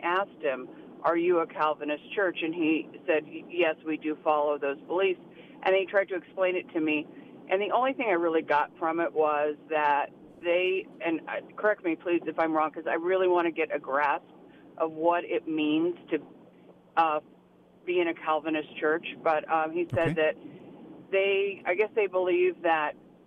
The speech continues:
Speaker 1: God decides who is saved as opposed to we come to it, our own free will. We come to Christ,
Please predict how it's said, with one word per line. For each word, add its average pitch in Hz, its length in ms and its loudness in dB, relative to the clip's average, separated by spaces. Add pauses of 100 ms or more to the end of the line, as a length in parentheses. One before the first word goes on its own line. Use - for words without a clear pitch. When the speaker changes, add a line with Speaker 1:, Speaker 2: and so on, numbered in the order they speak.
(140)
Speaker 1:
God 190 440 2 (200)
decides 151 680 -2 (220)
who 160 180 0
is 151 100 0 (180)
saved 147 580 2
as 151 200 0
opposed 147 540 -2
to 147 280 0 (360)
we 160 180 2 (100)
come 156 380 -2 (140)
to 135 200 -4 (120)
it, 160 220 -2 (100)
our 160 220 4
own 151 120 -2
free 151 280 -4
will. 131 340 -2
We - 160 -6 (120)
come 165 160 -6
to - 80 -18
Christ, 123 340 -4